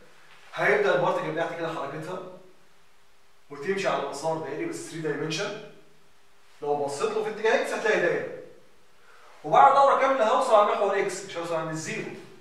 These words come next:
بعد كده في الدوره الثانيه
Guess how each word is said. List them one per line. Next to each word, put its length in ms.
بعد 420
كده 140
في 100
الدوره 360
الثانيه 580